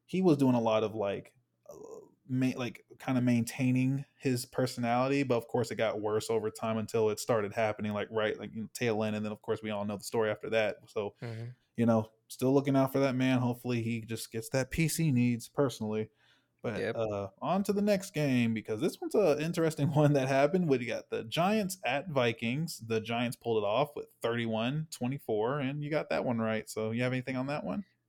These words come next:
Speaker 2: Brian Daboll is officially the coolest ga-, fat guy in New York since Biggie. <laughs>
Speaker 1: <laughs> Yo,
Speaker 2: 'Cause
Speaker 1: come
Speaker 2: he pro-,
Speaker 1: on. <laughs>
Speaker 2: tha-, that's what people have been saying. He's like, "He's the coolest fat dude <laughs> since the Norris,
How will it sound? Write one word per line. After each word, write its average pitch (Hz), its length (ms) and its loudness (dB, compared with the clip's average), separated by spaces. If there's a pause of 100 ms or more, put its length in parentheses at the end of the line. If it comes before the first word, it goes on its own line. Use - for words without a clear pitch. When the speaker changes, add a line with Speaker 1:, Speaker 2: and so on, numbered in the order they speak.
Speaker 2:
Brian 139 360 8
Daboll 127 340 8
is 117 100 2
officially 120 440 2
the 117 100 -4
coolest 127 500 2
ga-, 131 220 2
fat 131 220 6
guy 123 280 4
in 117 200 2
New 120 100 0
York 120 320 4
since 120 260 -4
Biggie. 113 440 -2 (400)
<laughs> - 400 -4 (100)
Speaker 1:
<laughs> - 340 -2
Yo, 127 200 6
Speaker 2:
'Cause 160 180 8
Speaker 1:
come - 0 -
Speaker 2:
he 175 140 6
pro-, 156 200 10
Speaker 1:
on. 165 500 6
<laughs> - 0 -
Speaker 2:
tha-, 139 380 4
that's 156 200 8
what 160 160 8
people 160 240 6
have 143 80 6
been 143 140 4
saying. 143 400 8
He's 135 160 4
like, 139 160 8
"He's 156 140 6
the 151 80 2
coolest 151 360 6
fat 151 260 8
dude 147 300 4
<laughs> 147 280 -2
since 139 240 0
the 120 100 -2
Norris, 143 420 6